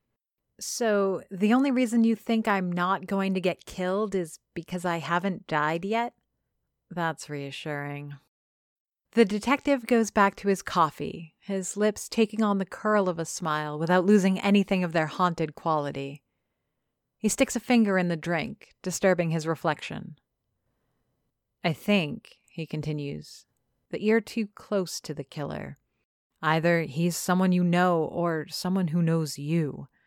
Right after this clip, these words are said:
Someone who's had access to you before and still has access to you. Until the pattern changes, I don't think you're at risk."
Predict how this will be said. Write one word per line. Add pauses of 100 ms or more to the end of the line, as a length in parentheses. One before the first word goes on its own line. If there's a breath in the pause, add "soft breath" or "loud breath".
(320)
Someone
who's
had
access
to
you
before
and
still
has
access
to
you. (600)
Until
the
pattern
changes, (100)
I
don't
think
you're
at
risk."